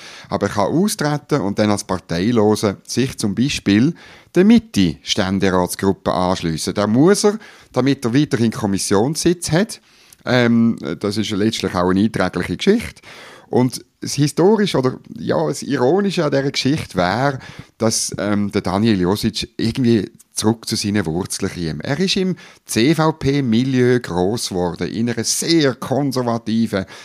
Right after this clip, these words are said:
Sankt Galler Studentenverbindung. Schwarze Anzüge, silbrige Krawatte ist dort Standard und so weiter. Formen und so weiter sind ganz wichtig. Und er ist dann erst später, zuerst zu den Grünen,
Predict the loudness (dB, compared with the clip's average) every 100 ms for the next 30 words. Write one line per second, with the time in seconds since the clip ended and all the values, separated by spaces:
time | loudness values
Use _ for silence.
0 | -14 -4 0 0 0 2 4 2 0 -4
1 | -10 -4 0 0 0 -4 -4 0 0 0
2 | -2 -4 -8 -20 -10 -4 0 0 0 0
3 | 0 0 -2 0 0 0 0 0 2 0
4 | 0 0 2 0 0 -2 -2 -2 0 -2
5 | -2 -2 -2 0 0 -2 -2 -2 -2 -2
6 | -2 -2 -4 -8 -2 0 2 2 2 0
7 | 0 0 0 -2 -6 -4 -4 -4 -4 -4
8 | -6 -10 -12 -20 -20 -20 -6 0 0 2
9 | 0 2 2 0 0 -2 -2 0 2 0
10 | -4 -4 -4 -4 -4 -4 0 2 4 2
11 | 0